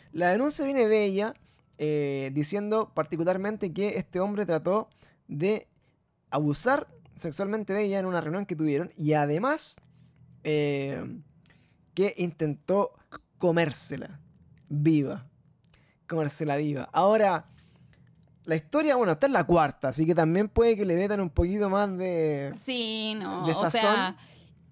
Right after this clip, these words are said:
Speaker 2: fuente la cuarta, ahí quedamos.
Speaker 1: ¿Cachai? Entonces puede que le metan un poquito más de sazón, pero
Speaker 2: Oye, dan la dirección exacta donde pasó todo.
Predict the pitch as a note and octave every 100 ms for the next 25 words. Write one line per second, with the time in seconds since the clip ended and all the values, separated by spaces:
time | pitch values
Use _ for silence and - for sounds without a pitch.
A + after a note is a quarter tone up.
0 | - - - C4 D#4+ - D#4+ A3+ G3 G#3
1 | G3+ F3+ - - - - - G#3 A#3 C#4+
2 | A#3 F3+ F#3 - - - C#3 C#3 E3+ F#3
3 | E3 G#3+ B3 D4+ C4+ A3+ A3+ G#3 G3+ G#3+
4 | G#3+ G3+ F3 - F3+ G#3 E3 F#3+ A3 -
5 | - G#3+ C4+ E4+ B3+ B3 D4 D4 C#4+ A#3
6 | - A#3+ C4+ D4 - - G3 - D4 D4
7 | D4+ D4 C#4+ - D4 C4+ B3 D#4 A3